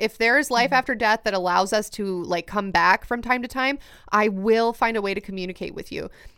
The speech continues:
Speaker 1: And she went to his grave, according to this magician <laughs> that came to our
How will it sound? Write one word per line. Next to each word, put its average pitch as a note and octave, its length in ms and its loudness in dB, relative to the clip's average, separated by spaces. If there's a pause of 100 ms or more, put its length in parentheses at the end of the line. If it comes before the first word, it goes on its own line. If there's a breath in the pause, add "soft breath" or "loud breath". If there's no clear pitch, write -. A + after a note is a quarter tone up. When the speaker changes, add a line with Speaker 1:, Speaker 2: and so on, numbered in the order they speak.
(120)
Speaker 1:
And G#3+ 200 -2
she A#3+ 240 -8
went C4+ 340 -2
to A3 160 -6
his A#3+ 180 -4
grave, G3+ 480 0
according G#3 380 -2
to A#3 80 -4
this G#3+ 160 -4
magician A#3 500 2
<laughs> B3+ 40 0
that C4+ 160 2
came C#4 240 2
to C#4+ 160 -2
our C4 160 2